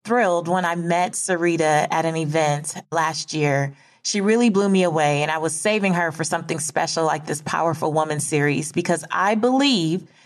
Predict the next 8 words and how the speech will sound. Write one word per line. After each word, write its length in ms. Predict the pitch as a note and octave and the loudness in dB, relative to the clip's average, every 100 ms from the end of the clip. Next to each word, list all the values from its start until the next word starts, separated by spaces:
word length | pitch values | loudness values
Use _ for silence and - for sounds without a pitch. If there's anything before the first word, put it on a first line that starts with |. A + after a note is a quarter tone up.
| _ _ | _ _
that 280 | E3 D#3+ D#3+ | 0 0 0
the 80 | E3 | -4
better 460 | D#3+ D#3+ F#3 A3+ B3 | -4 2 4 4 4
we 220 | A3 A3 | 4 4
are 120 | F#3 | 4
able 360 | F#3+ F#3 F#3+ F#3 | 2 2 2 0
to 160 | F#3+ | -2
communicate, 1040 | F3 F3+ F3+ A3+ C4+ A3+ F#3 D#3+ D3+ D#3 | 0 2 4 4 2 0 0 0 0 -4